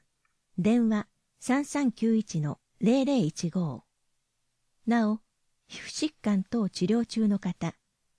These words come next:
化粧品アレルギー体質の方はご遠慮ください。杉並で暮らす外国人のための日本語教室。日常生活に必要な基本的な日本語の会話や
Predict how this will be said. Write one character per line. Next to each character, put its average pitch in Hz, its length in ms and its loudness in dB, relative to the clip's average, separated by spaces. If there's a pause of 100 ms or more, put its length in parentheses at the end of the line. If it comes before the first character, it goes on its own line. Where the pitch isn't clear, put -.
(340)
化 220 80 0
粧 294 260 0
品 277 240 0
ア 262 60 0
レ 262 100 0
ル 262 100 0
ギ 269 160 2
ー 254 40 -2
体 269 220 -2
質 - 180 -6
の 190 80 0
方 214 260 -2
は 175 160 -4
ご 156 120 -2
遠 185 120 2
慮 190 100 0
く 185 120 -4
だ 175 80 -4
さ - 160 -6
い。 156 120 -6 (3250)
杉 226 320 0
並 294 240 0
で 262 140 -2
暮 220 180 -4
ら 240 60 -6
す 208 180 -4
外 240 220 0
国 277 240 -4
人 214 180 2
の 196 80 2
た 196 160 -2
め 196 140 2
の 165 160 -4 (100)
日 175 120 0
本 247 180 2
語 240 100 0
教 214 220 -2
室。 - 320 -12 (1700)
日 208 240 0
常 302 180 0
生 294 260 -4
活 220 260 -6
に 170 80 -2
必 - 240 -10
要 208 180 0
な 196 160 0 (160)
基 214 180 -2
本 262 200 0
的 254 240 -2
な 240 100 2
日 220 140 2
本 233 180 0
語 226 80 2
の 220 100 2
会 202 240 -2
話 190 120 -2
や 185 180 -2